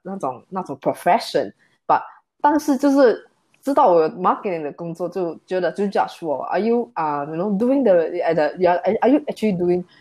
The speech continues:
marketing? I thought you say you are not doing marketing.” 就是，啊，我连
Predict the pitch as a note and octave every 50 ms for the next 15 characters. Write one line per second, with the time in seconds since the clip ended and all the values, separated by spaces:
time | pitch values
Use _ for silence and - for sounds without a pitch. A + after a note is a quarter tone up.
0 | _ - _ - E3+ E3 - - - F#3 - - F3+ E3+ E3 D#3+ D#3+ D#3+ D#3+ D#3+
1 | D#3 E3 D3+ D#3+ - C4 B3 G3+ F#3+ - - G#3 G3+ F3 D#3 D#3+ E3 E3 D#3+ D#3+
2 | D#3+ E3 E3 D#3 D3 - - E3 - - E3+ E3 E3 - D#4 - - G#4+ B3 -
3 | - _ _ _ _ _ - C4+ C4+ D4+ C#4+ B3+ A#3+ B3 C4 D4+